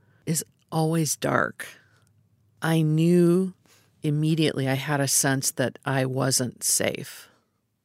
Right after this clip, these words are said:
And, you know, my mom, as I got older and things escalated in that relationship with my stepmother, it's the only time,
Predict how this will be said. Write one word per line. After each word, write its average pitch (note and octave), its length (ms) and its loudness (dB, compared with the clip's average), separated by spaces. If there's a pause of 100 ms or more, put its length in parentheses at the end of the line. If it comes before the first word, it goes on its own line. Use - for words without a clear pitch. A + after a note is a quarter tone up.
(420)
And, D#3+ 500 -2 (220)
you F#3+ 140 -2
know, F#3 100 0
my F#3+ 160 0
mom, G#3 480 0 (600)
as E3+ 160 0
I E3+ 80 0
got G3 340 -2
older F3 640 -2 (1080)
and D3 520 0 (600)
things C#3+ 340 -2
escalated D#3 680 -4
in D#3 140 -4
that D#3+ 200 -4
relationship D3+ 800 -4 (120)
with - 180 -12
my D#3 80 -4
stepmother, D3+ 720 -8 (540)
it's - 180 -2
the - 240 -2
only A3 380 4
time, C3 680 -2